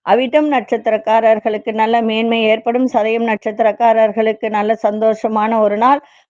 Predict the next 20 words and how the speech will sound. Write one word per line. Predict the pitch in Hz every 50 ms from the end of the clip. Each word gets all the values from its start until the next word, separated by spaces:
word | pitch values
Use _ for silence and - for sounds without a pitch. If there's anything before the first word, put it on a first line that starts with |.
| _ - 190
புரட்டாதி | 202 214 214 202 240 233 233 240 247 285
நட்சத்திரக்காரர்களுக்கு | 269 247 214 190 - 220 214 208 220 220 202 - 202 214 214 214 214 214 208 - 220 226 220 - 269
நல்ல | 254 226 202 208 214 226
தீர்வு | 202 196 _ 277 285 311 330 320 311 302
கிடைக்கின்ற | 262 247 233 220 226 - 226 208 220 226 208
ஒரு | 202 190 185 180
தருணம் | - 202 208 226 240 262 269 269
இன்னைக்கு | 254 208 185 170 160 165
இருக்கு. | 151 151 135 - - - _ _ _ _ _
இந்த | - 185 208 247 269 277
நாள் | 294 294 294 302 311 311
இனிய | 294 277 262 277 277 277
நாளாக | 269 254 247 247 240 233 226 226
இருக்க | 233 233 208 - 233
வாழ்த்துக்கள். | 226 220 220 220 226 220 220 220 - 240 233 233
நன்றி, | 233 233 226 220 226 233 240 247
வணக்கம். | 226 214 208 214 220 214 - - 247 254 254
யோக | 226 202 208 226 220 226
பிருந்தாவின் | 214 214 220 220 220 220 214 214 208 202 220 247 262 269
வாழ்த்துக்கள். | 254 220 202 208 196 180 - 156 139 - 147 123